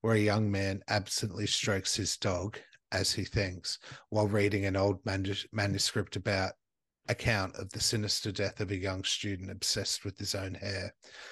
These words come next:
Of course, the creature, creature crouching at his side is not his dog.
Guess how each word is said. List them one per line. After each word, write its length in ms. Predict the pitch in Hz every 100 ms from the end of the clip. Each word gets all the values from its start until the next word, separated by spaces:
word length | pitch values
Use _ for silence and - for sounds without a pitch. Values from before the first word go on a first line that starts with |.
| - -
Of 140 | 104
course, 400 | - 120 101 -
the 60 | 107
creature, 500 | - 104 - 107 95 - _ _
creature 360 | - 113 95 104
crouching 440 | - 98 95 101
at 80 | 98
his 120 | 95
side 360 | - 98 92 92
is 220 | 95 -
not 120 | 98
his 200 | 92 -
dog. 340 | - 92 92